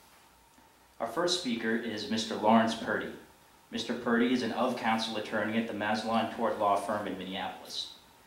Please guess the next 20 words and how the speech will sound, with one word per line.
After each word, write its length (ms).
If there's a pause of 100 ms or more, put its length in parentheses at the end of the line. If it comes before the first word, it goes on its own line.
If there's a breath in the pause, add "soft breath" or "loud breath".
(220 soft breath)
He 100
served 320
as 140
a 80
pro 320
bono 520 (120)
of 400
trial 340
counsel 480
to 80
the 120
plaintiffs 520
in 140
two 200
landmark 520
U 160
S 160
Supreme 340
Court 260
cases, 520